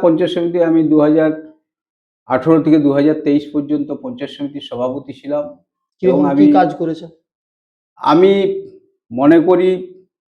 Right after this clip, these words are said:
Speaker 1: পঞ্চায়েত সমিতির সভাপতি হিসেবে দাসপুরবাসীর পরিষেবা দেওয়ার ক্ষেত্রে আমি আমার ভূমিকা পালন করেছি। আপনারা জানেন, দু হাজার উনিশ থেকে দু হাজার বাইশ পর্যন্ত কোভিড পরিস্থিতি ছিল।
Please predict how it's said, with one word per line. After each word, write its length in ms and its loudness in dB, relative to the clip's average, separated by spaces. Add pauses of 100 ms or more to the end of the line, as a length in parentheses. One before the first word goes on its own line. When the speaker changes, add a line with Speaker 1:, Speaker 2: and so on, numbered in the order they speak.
(120)
Speaker 1:
পঞ্চায়েত 420 -2
সমিতির 400 -4
সভাপতি 600 -4
হিসেবে 640 -6 (380)
দাসপুরবাসীর 1040 -2
পরিষেবা 500 -4
দেওয়ার 280 -8
ক্ষেত্রে 600 -10 (760)
আমি 220 6
আমার 220 4
ভূমিকা 380 2
পালন 300 -2
করেছি। 540 -10 (960)
আপনারা 300 2
জানেন, 680 2 (720)
দু 140 -4
হাজার 280 2
উনিশ 420 2
থেকে 560 -4 (340)
দু 140 -8
হাজার 240 -2
বাইশ 340 -8
পর্যন্ত 460 -10
কোভিড 440 -8
পরিস্থিতি 500 -10
ছিল। 280 -20